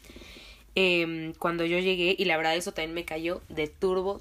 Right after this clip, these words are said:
turbo perlas. O sea, como anillo al dedo, porque me ayudaba muchísimo como a entender el francés, a explicarme como cosas que yo, pues, o sea, generalidades que no terminaba de entender en el restaurante, o, o modismos, así, ¿no?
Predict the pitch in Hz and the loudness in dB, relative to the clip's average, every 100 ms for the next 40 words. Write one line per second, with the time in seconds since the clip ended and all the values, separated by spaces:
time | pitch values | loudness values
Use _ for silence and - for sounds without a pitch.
0 | - 170 160 165 - - - - 156 151 | -4 -2 0 -4 -4 -6 -6 -14 -12 -10
1 | - 165 160 170 180 190 175 165 165 160 | -8 -6 -4 -2 -2 -2 -2 -2 -4 -8
2 | 147 147 151 160 156 151 160 160 160 151 | -6 -2 0 0 -4 -6 -8 -6 -6 -6
3 | 139 143 139 147 151 143 139 139 175 175 | -8 -10 -10 -8 -8 -8 -10 -6 0 2
4 | 175 170 147 - 156 156 156 156 147 139 | 2 -2 -6 -8 -6 -4 -4 -4 -8 -10
5 | - 151 143 147 139 147 - - - - | -10 -10 -10 -8 -4 -4 -6 -16 -20 -20
6 | - - 226 220 - 202 196 196 196 185 | -20 -2 2 4 2 -2 0 0 2 4
7 | 190 196 202 220 196 180 180 185 170 165 | 4 4 4 0 -4 -2 -2 0 2 0
8 | 170 160 147 156 165 156 139 143 - 143 | 0 -4 -4 -2 -2 -2 -6 -8 -6 0
9 | 175 190 190 180 175 175 175 165 143 139 | 2 2 0 0 0 2 2 0 -2 -4
10 | 143 147 151 185 196 170 175 156 135 170 | -6 -4 -2 0 -2 -2 -4 -4 -6 -6
11 | 151 139 | -6 -6